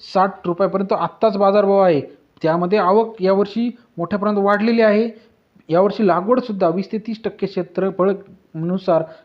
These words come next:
कमी झालेलं आहे, त्यामुळे सुद्धा टोमॅटो बाजारभाव वाढणार आहे. असे दोन ते तीन मुद्दे अतिशय महत्त्वाचे आहे, ज्यामुळे टोमॅटो बाजारभाव आता पुन्हा एकदा तेजीत येणार आहे.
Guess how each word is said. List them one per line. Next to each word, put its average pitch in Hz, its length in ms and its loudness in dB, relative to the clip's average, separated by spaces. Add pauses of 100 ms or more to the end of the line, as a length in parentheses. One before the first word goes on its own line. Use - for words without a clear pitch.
कमी 220 200 2
झालेलं 202 300 4
आहे, 139 140 0
त्यामुळे 147 380 -6
सुद्धा 165 200 -4
टोमॅटो 160 240 -4
बाजारभाव 156 340 0
वाढणार 160 300 -2
आहे. 175 140 0 (320)
असे 202 180 -4
दोन 226 240 0
ते 254 60 -6
तीन 247 240 -2
मुद्दे 233 320 -2 (220)
अतिशय 247 440 -2
महत्त्वाचे 233 440 2
आहे, 180 200 0
ज्यामुळे 160 380 -2
टोमॅटो 170 280 -4
बाजारभाव 156 440 0
आता 151 280 -4
पुन्हा 180 400 -4
एकदा 160 180 -4
तेजीत 156 400 -8
येणार 147 280 -4 (320)
आहे. 143 240 -2